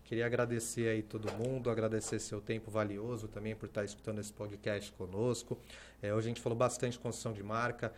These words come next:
Pô, a história do Rafa é sensacional, tudo que ele vem construindo, né? Como ele mesmo comentou, a gente tá no começo ainda da, das coisas, muita coisa vai acontecer daqui pra frente,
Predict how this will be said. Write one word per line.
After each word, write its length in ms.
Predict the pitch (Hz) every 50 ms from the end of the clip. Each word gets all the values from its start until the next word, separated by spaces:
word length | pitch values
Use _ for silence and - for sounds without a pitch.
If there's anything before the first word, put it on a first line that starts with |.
| - - - - - -
Pô, 220 | - 113 110 107 104
a 40 | 101
história 280 | 95 - - 117 113 117
do 80 | 117 107
Rafa 280 | 104 113 113 - -
é 40 | 107
sensacional, 840 | - - 117 113 - - 110 - - 113 104 104 107 110 113 113 107
tudo 180 | - 117 113 110
que 60 | -
ele 100 | 113 113
vem 240 | 107 101 110 113 120 117
construindo, 760 | - 117 113 - - - - 107 104 107 117 127 117 110 104
né? 260 | 104 107 107 107 104 98 -
Como 100 | - 104
ele 100 | 104 107
mesmo 260 | 107 107 110 107 107 -
comentou, 600 | - 113 113 113 107 - - 123 117 113 - - - - - - -
a 40 | 104
gente 200 | 110 110 - -
tá 100 | - 131
no 80 | 135 131
começo 500 | - 143 135 131 135 147 165 170 170 -
ainda 160 | 139 131 139
da, 120 | 135 131 123
das 280 | 123 120 117 113 - -
coisas, 300 | - 127 131 139 127 123
muita 340 | 131 139 165 185 180 - 156
coisa 220 | - - 151 135 123
vai 100 | 127 131
acontecer 460 | 127 - 131 123 120 123 113 - 131
daqui 180 | 120 117 113 -
pra 160 | - 113 110
frente, 520 | - - 110 113 120 127 123 120 - 127